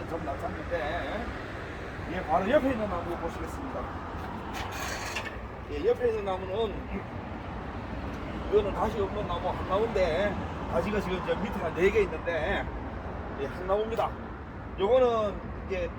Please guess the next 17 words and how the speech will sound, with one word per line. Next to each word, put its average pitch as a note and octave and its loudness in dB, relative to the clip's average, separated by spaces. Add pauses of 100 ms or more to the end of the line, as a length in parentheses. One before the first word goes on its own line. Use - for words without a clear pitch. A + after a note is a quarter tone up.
(100)
올해 G#3+ 4
요거 F#3 6
수확하고 G3+ 2
나서, G3 2
요거 E3+ 2
수확하고 F#3 0
나서 D#3+ -2 (100)
요 E3 0
밑에 E3 -4
잘라주게 - -2
되면 F#3 0
가지가 C#3+ -2
낮은데, D#3 0
지금처럼 F3+ -2
이렇게 F3 -4
높지 A#3 -4
않습니다. - -4